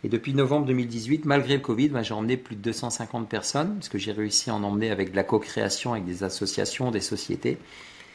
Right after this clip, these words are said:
Et c'est un, un, un, un peu la marque de fabrique. Venez dans le désert pour découvrir qui vous êtes.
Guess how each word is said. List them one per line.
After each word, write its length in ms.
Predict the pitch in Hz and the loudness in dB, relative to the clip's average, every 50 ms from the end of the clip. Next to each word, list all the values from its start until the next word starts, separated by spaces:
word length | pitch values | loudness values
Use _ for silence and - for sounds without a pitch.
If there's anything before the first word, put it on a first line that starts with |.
| - - - - - | -20 -20 -18 -8 -2
Et 80 | 113 110 | -2 0
c'est 360 | - - 147 147 147 147 139 | 0 4 4 6 6 6 6
un, 220 | 123 120 120 - - | 4 2 -2 -4 -6
un, 180 | - 120 117 - - | -6 -6 -6 -6 -4
un, 140 | 113 113 - 117 | -8 -6 -4 -4
un 80 | 117 110 | -4 0
peu 120 | - 147 | 2 4
la 120 | 139 120 110 | 4 4 6
marque 260 | 117 123 117 117 117 | 4 2 0 0 -4
de 80 | 120 | -6
fabrique. 560 | 110 - - - 107 110 127 151 160 - - - - | -4 0 0 0 0 2 0 -2 -2 -2 -10 -16 -18
Venez 240 | - 92 104 117 120 | -14 -6 -2 -2 0
dans 140 | 113 113 110 | 0 0 0
le 40 | 107 | 2
désert 300 | 110 107 110 127 123 - | 0 2 2 0 0 0
pour 140 | - 110 | -2 -2
découvrir 440 | 95 104 104 - - 107 113 110 110 | 0 0 -2 -2 -2 -2 -2 -2 -2
qui 140 | - - 110 | -4 -4 -4
vous 220 | 98 101 101 101 | -2 -2 0 2
êtes. 240 | 113 131 131 - - | 2 2 0 -2 -10